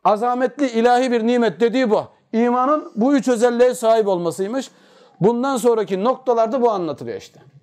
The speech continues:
Peki böyle diyen insanlar var. Deist olan var, teist olan var,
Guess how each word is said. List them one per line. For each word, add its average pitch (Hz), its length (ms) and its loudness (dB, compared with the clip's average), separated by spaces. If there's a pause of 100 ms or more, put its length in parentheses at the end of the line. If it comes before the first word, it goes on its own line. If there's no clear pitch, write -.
(2250)
Peki 262 340 0 (580)
böyle 262 400 2
diyen 277 200 2
insanlar 262 520 0
var. 220 360 0
Deist 214 500 0
olan 233 320 2
var, 233 240 0
teist 214 380 0
olan 226 300 0
var, 233 200 0